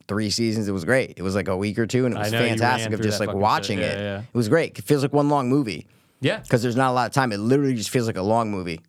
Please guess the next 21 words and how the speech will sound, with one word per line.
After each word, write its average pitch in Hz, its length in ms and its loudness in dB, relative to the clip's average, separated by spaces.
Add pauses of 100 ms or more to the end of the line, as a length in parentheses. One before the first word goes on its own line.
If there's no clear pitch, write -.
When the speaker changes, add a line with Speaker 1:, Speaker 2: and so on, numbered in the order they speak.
(360)
Speaker 1:
That's, 117 400 0
it's, 110 320 0
Speaker 2:
True. 101 80 -4
Speaker 1:
it's 101 120 -4
fantastic. 98 680 0 (160)
Fantastic. 110 540 0
So, 123 280 2 (320)
Speaker 2:
What 135 100 2
else 131 40 4
Speaker 1:
all 135 60 4
right. 135 60 0
Speaker 2:
did 117 60 -8
you 117 60 -2
watch? 107 280 -4 (580)
Speaker 1:
Um, 120 880 2 (220)
Speaker 2:
Oh, 156 140 2
wait, 156 120 0
you 151 100 0
said 139 140 -4
The 139 60 0
Boys. 120 400 -4